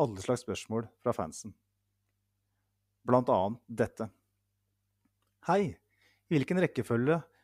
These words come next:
vil du rangere følgende dyr? Tiger, ku, gris, hest og sau?» X-spillerens respons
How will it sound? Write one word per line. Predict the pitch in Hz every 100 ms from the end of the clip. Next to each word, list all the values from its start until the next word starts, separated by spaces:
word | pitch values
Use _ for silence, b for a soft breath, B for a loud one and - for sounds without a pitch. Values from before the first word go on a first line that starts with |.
| _
vil | 120
du | 135
rangere | 156 - 113 143
følgende | - 123 117 143
dyr? | 131 180 - _ _ _ _ _ _ _ _ _
Tiger, | - 117 139 180 - _ _ _ _ _ _ -
ku, | 120 131 170 - _ _ _ _
gris, | - 117 117 147 - - - _ _ _
hest | 120 117 - - _
og | -
sau?» | 175 185 104 - _ _ _ _ _ _ _ _ _ _ _ _ _ _ _ _
X-spillerens | 151 - 156 151 156 -
respons | 160 120 123